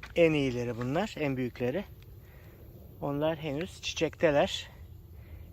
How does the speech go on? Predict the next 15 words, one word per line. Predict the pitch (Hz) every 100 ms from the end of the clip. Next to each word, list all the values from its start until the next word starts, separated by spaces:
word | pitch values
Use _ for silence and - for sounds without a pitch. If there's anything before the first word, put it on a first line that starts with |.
| -
Şey | - 156 185
yok, | - -
henüz, | 147 143 139 135
e, | 135 131 131 135
meyve | 151 139 160
yok. | 170 131 - - - - - - - - - -
Yani | 160 165 170 170
buradan | 175 175 180 180 120 - -
ne | 156 185
demeye | 185 156 139
çalışıyorum? | - 139 131 - 147 143 202 - - - - - - - 151
Gerçekten | 151 175 - 196 196 147
kışı | 139 151 - 185 180 151
geçirebilirse | 143 143 - 165 202 254 -
patlıcan, | - 139 - 131 131 208 254